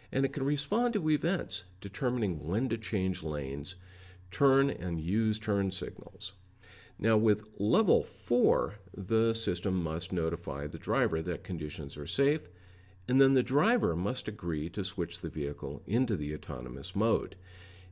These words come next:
Get into a dynamic driving situation like a sudden traffic jam or merging onto a highway, and it may not know what to do, so the driver must still take control. Now, the ultimate goal is level five. That's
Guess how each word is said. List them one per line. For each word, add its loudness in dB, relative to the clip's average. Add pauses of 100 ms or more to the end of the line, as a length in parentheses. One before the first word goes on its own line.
Get 4
into 2
a -2
dynamic -2
driving 2
situation -4
like -10
a -10 (220)
sudden 0
traffic -2
jam 0
or -2
merging 2
onto -2
a -6
highway, 0 (460)
and 2
it 2
may 4
not 2
know 6
what 2
to -2
do, -2 (260)
so -2
the -2
driver 0
must 0
still -4
take -8
control. -2 (1000)
Now, 4
the -2 (220)
ultimate 8
goal 4
is -4
level 0
five. -6
That's -4